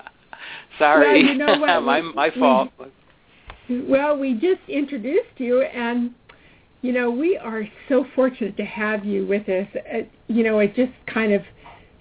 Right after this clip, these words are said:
Speaker 2: sets up a whole new signal of knowing that we, we're, we have a whole new life to begin on our planet,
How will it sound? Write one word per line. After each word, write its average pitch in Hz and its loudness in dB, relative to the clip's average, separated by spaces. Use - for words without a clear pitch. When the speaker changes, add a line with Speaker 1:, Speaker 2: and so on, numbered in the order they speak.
Speaker 2:
sets 262 0
up 240 -8
a 208 -4
whole 247 -2
new 233 -2
signal 214 0
of 190 -6
knowing 220 -2
that 196 -6
we, 247 0
we're, 240 2
we 277 0
have 240 -2
a 240 -4
whole 254 -2
new 240 0
life 226 -2
to 240 -2
begin 220 0
on 202 -4
our 202 -2
planet, 202 -2